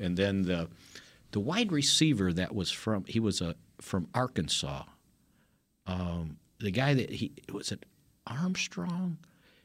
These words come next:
He, he, uh, fractured his kneecap twice, and he did the second one when we were in training camp, and he did it right in front of me, and I swear to God I heard it.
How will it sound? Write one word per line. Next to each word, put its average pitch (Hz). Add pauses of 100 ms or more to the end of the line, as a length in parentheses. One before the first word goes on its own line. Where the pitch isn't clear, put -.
(160)
He, 160
he, 143
uh, 107 (120)
fractured 151
his 95
kneecap 95
twice, - (1000)
and 107
he 98
did 143
the 120
second 127
one 92
when 98
we 113
were 113
in 90
training 123
camp, 139 (920)
and 101
he 113
did 117
it 98 (200)
right 123
in 110
front 110
of 90
me, 80 (460)
and 107
I 90
swear 147
to 101
God 92
I 76
heard 85
it. 67